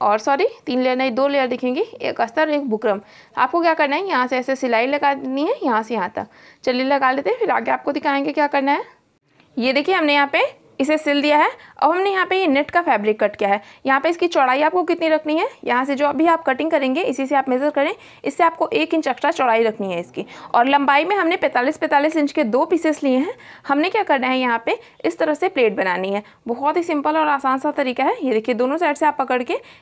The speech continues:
इस तरह से रखें और सिलाई आपको एक ही साइड से चलानी है। यहाँ पे, यहाँ पे प्लेट डालनी है, काफ़ी घनी प्लेट डालेंगे।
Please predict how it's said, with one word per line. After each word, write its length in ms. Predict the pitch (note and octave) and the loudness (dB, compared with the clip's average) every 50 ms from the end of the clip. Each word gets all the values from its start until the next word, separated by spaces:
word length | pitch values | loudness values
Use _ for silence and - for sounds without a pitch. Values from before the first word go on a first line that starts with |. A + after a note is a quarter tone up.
| _ - | _ -8
इस 140 | - B3+ - | -6 -6 -4
तरह 160 | - C#4 C#4+ | -2 -2 -2
से 140 | C#4 - C#4+ | 0 0 0
रखें 280 | B3+ A#3+ A#3+ A#3+ D#4+ G4 | 0 0 -2 -4 -8 -8
और 260 | - - A3+ G#3+ G#3 | -2 0 0 0 0
सिलाई 300 | G#3 - A#3 G#3 G3+ A#3 | -2 -2 0 0 2 2
आपको 240 | A#3+ B3 A#3+ - C4 | 0 0 0 0 0
एक 120 | C4+ C4+ - | 0 0 -2
ही 60 | E4+ | 0
साइड 180 | F4 E4+ D#4+ | 0 0 0
से 100 | - D#4+ D#4 | 0 -4 -6
चलानी 420 | - D#4+ D#4 D4 C#4+ C#4 C#4+ D4 | -4 -2 0 0 2 2 0 0
है। 100 | E4+ B4 C#5 - _ _ _ _ - _ _ _ _ | 0 -2 -4 -8 _ _ _ _ -20 _ _ _ _
यहाँ 260 | B3 B3+ B3 A#3+ B3+ B3 | -4 -2 0 0 0 0
पे, 140 | - A4+ C#5 - - _ _ - | 0 -2 -2 -4 -12 _ _ -4
यहाँ 220 | B3+ B3+ B3+ C4+ C4+ | -2 0 0 2 0
पे 100 | D#4 D#4+ | 0 -2
प्लेट 240 | D#4+ C#4 B3 A3+ G3+ | 0 2 2 2 2
डालनी 220 | F#3 F#3 F#3 F#3 G3 | 0 -2 -2 -2 -4
है, 60 | G#3+ | -2
काफ़ी 240 | G#3 A#3+ A#3+ D4 C4 | -2 -2 -2 0 0
घनी 220 | C4+ C4+ C#4+ E4+ | 0 0 0 0
प्लेट 220 | E4+ E4 D#4 D4 A#3+ | 0 0 0 2 2
डालेंगे। 420 | C4+ B3+ B3+ B3+ B3 B3+ E4+ | 0 2 2 0 0 0 -2